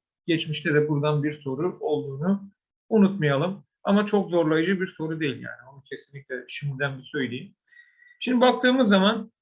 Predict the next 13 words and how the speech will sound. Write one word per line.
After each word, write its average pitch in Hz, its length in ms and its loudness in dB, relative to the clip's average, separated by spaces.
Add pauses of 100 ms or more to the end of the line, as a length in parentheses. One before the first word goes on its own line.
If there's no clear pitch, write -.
(760)
Hazreti 226 460 2 (100)
İsa'nın 214 460 2
doğumunu 208 520 4
insanlar 190 640 -4
burada, 156 400 0 (300)
e, 135 40 -14 (260)
milat 220 440 2
olarak 196 380 2 (120)
kabul 147 300 -2
etmişlerdir. 139 680 -6
Daha 190 220 2
doğrusu 151 340 -4
Hristiyanlar 160 600 -4